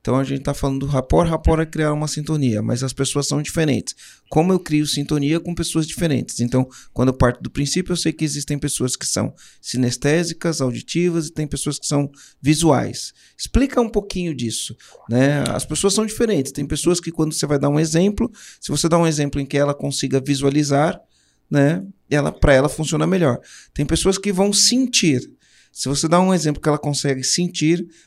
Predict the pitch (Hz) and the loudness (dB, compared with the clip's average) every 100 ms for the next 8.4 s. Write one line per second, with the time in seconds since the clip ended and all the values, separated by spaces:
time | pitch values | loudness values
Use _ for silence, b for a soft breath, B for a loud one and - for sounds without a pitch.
0 | B 156 170 170 123 - 143 165 170 190 | B -4 0 0 -2 -4 -6 -4 -4 -4
1 | 190 208 226 214 202 208 202 202 226 - | -4 -6 -4 -2 0 0 0 -2 -4 -4
2 | 240 151 123 123 - B B B 151 - | -2 -2 -4 -8 -16 B B B -10 -10
3 | - - 285 - 339 349 302 - - 214 | -16 -8 -6 2 2 2 -2 -2 2 4
4 | 190 180 175 165 - 156 78 - 143 143 | 4 2 0 -4 -2 -2 -2 -2 -2 -2
5 | 170 - B B B - 156 160 - 156 | -4 -10 B B B 0 0 -2 -2 0
6 | 156 151 147 151 - 147 143 143 143 147 | 2 0 0 -2 -2 -4 -2 -2 -2 -2
7 | 220 302 - - - 214 202 196 175 185 | -2 -4 -6 -8 -4 2 2 4 2 -2
8 | - 139 127 127 | -2 0 2 0